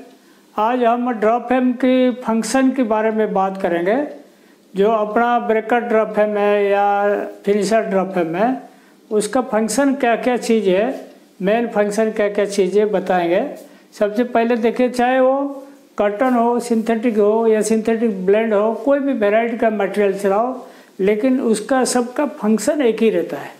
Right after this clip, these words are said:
आप भी ध्यान रखें। Function में देखिए, सबसे पहला function है, ये एक नंबर point है, equalizing।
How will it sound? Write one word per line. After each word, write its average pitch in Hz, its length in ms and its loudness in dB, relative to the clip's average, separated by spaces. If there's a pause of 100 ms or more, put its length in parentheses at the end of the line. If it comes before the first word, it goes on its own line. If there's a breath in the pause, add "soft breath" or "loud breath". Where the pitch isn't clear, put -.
(160)
आप 190 180 0
भी 196 140 0
ध्यान 175 200 0
रखें। 151 320 -4 (560 loud breath)
Function 214 380 2
में 269 120 0
देखिए, 262 560 0 (260 loud breath)
सबसे 240 340 -2
पहला 254 400 0
function 233 480 0
है, 247 200 0 (320)
ये 220 340 2
एक 233 60 0
नंबर 226 260 0
point 190 360 -2
है, 202 340 0 (2000)
equalizing। 233 880 0